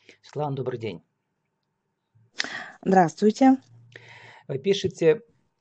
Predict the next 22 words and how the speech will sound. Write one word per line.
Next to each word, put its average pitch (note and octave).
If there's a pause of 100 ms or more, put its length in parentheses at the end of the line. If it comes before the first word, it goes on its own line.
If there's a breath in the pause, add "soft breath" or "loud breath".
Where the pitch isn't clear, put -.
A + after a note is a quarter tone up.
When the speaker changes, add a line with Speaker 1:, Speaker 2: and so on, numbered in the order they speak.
(580)
Speaker 1:
у C3+
себя, C#3+ (1000)
что A#2
госзакупки — B2
это D3+
же B2+
очень B2+
интересно. - (1000)
А -
для A2+
многих B2+
это B2+
очень A#2+
страшно. -
Так -
это C3+ (320 soft breath)
интересно E3+
или C#3+
страшно, C#3
или B2
страшно A#2+
интересно? -